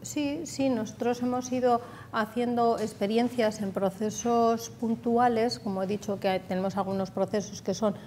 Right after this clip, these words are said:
más en sí mismos, eh, digamos, individuales o específicos, y en esos las hemos ido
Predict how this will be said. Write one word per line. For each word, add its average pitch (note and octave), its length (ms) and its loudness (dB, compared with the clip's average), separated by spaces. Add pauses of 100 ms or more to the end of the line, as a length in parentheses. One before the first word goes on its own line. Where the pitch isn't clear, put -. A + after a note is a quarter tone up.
(120)
más G3+ 240 0
en G3 140 -2
sí G3+ 220 0
mismos, G3+ 640 2 (280)
eh, F#3+ 680 6 (880)
digamos, G3 400 0
individuales G3+ 880 6
o F#3+ 100 8
específicos, B3 920 4 (240)
y - 40 2
en G#3+ 100 4
esos B3+ 280 -2
las A3+ 220 4
hemos B3 300 0
ido B3+ 280 8